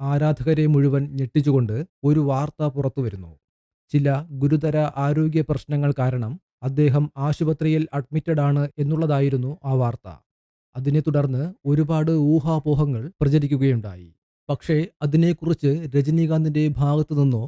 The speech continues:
അദ്ദേഹത്തിന്റെ കുടുംബത്തിന്റെ ഭാഗത്തു നിന്നോ ഇതിനെ സംബന്ധിച്ചുള്ള വിശദീകരണങ്ങൾ ഒന്നും ഉണ്ടായതുമില്ല. എന്തായാലും ഹീമോഡയാലിസിസ്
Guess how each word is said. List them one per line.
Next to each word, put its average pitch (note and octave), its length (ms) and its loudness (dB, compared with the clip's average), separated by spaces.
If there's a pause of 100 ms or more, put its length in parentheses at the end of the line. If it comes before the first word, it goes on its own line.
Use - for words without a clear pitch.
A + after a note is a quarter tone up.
(240)
അദ്ദേഹത്തിന്റെ D#3 680 2
കുടുംബത്തിന്റെ D#3+ 720 0
ഭാഗത്തു D3 460 0
നിന്നോ C#3 280 2 (280)
ഇതിനെ D#3+ 320 0
സംബന്ധിച്ചുള്ള D3+ 800 0
വിശദീകരണങ്ങൾ D3+ 840 -2
ഒന്നും C#3 340 -2
ഉണ്ടായതുമില്ല. B2 600 0 (640)
എന്തായാലും D3+ 800 0
ഹീമോഡയാലിസിസ് D#3 960 -2